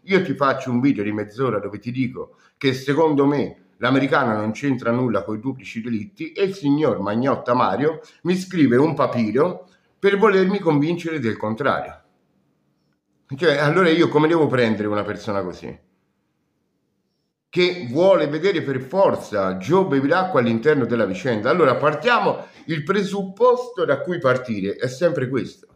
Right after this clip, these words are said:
Se Francesco Amiconi avesse fatto degnamente il suo lavoro di giornalista,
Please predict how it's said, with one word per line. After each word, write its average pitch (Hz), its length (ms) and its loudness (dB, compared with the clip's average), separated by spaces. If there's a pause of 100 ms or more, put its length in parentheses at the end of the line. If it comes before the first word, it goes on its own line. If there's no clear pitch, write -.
(680)
Se 254 500 2
Francesco 175 720 0
Amiconi 135 520 2
avesse 165 420 2
fatto 170 420 0
degnamente 196 840 2
il 135 100 -2
suo 160 240 0
lavoro 139 380 2
di 117 160 -4
giornalista, 120 960 -2